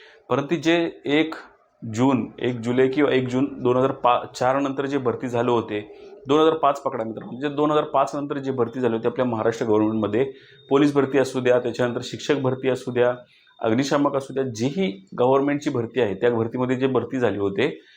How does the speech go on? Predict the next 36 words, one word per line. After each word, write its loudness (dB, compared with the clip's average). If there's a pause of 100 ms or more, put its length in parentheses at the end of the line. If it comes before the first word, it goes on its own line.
(300)
त्यांच्यासाठी 0
मित्रांनो 0
पेन्शन 0
बंद 4
केली 0
होती 0
आणि 0
एन-, -4
एनपीएस 0
एक -6
सिस्टीम -6
चालू -2
केली -10
होती. -10 (460)
परंतु 2 (520)
आत्ता 0
जो 2
ऐतिहासिक -2
निर्णय 2
झाला 0
काल, 0 (480)
जे -2
आपले -2
मंत्री, -2
मंत्रिमंडळाची -2
बैठक 0
झाली -6
होती -2
त्याच्यामध्ये, -2 (440)
त्यामध्ये 2
दोन 2
हजार 4
पाच 2
नंतर -2
जे -2
काय, 0